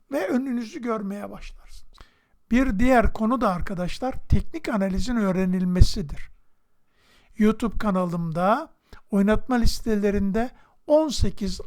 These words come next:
ayrı grup halinde yüz elliden fazla video, eğitim videosu sizi bekliyor.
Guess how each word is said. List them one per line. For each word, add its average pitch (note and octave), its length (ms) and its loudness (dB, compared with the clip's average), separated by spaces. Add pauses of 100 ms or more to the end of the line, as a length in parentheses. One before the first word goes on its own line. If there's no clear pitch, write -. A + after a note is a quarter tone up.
ayrı G#3 340 0
grup G#3 400 -4
halinde E3+ 800 -4 (640)
yüz F3+ 220 -2
elliden G#3+ 560 2
fazla G#3 580 -2
video, E3 340 -8 (1900)
eğitim G#3 440 6
videosu E3+ 480 -10
sizi G3 400 -4
bekliyor. F#3+ 500 -2